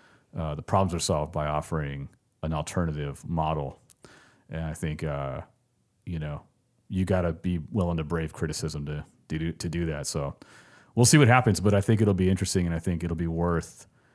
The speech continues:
uh, everyone's time to kinda walk through these, you know, uh, with us.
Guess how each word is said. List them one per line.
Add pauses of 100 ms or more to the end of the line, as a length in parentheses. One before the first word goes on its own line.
(460)
uh,
everyone's
time (120)
to
kinda (880)
walk
through
these, (100)
you
know, (180)
uh,
with
us.